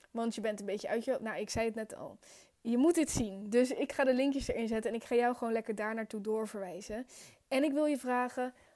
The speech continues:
als jij nou ergens deze week denkt, "Oké, ik ga dat toch eens even proberen wat die Daphne zegt." En je checkt die linkjes en je vindt wat leuks, ehm,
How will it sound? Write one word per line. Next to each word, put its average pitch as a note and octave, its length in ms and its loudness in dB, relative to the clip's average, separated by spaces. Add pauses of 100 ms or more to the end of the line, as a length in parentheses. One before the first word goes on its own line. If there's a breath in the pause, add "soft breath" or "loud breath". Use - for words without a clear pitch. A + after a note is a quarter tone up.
als D#4+ 320 4
jij C#4+ 180 6
nou G3 220 -4
ergens A#3+ 300 4
deze A#3 280 4
week A3+ 280 2
denkt, G3+ 420 -8 (320 soft breath)
"Oké, D#4 500 -2 (240)
ik - 160 -12
ga - 240 -4
dat F#4 200 0
toch F4 180 0
eens C#4 80 0
even - 240 -2
proberen F3+ 500 -6
wat F3 160 -8
die G#3+ 120 -6
Daphne G#3 340 -4
zegt." - 420 -8 (320 soft breath)
En B3+ 120 -2
je A#3 100 4
checkt - 280 0
die C#4 120 2
linkjes B3+ 520 0
en A#3 120 -6
je A3+ 100 -2
vindt B3 240 -2
wat A#3 120 -2
leuks, G#3+ 480 -2 (380 soft breath)
ehm, G#3 500 -6